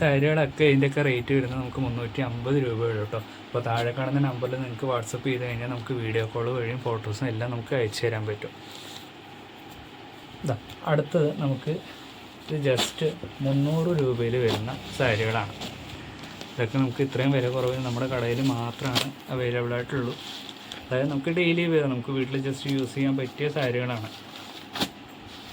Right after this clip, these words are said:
ദാ, അതിൻ്റെ കളർ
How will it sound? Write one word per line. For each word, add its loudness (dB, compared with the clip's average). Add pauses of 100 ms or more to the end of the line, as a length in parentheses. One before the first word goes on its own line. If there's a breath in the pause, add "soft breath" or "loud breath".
(1600)
ദാ, -4 (260)
അതിൻ്റെ 2 (360)
കളർ 4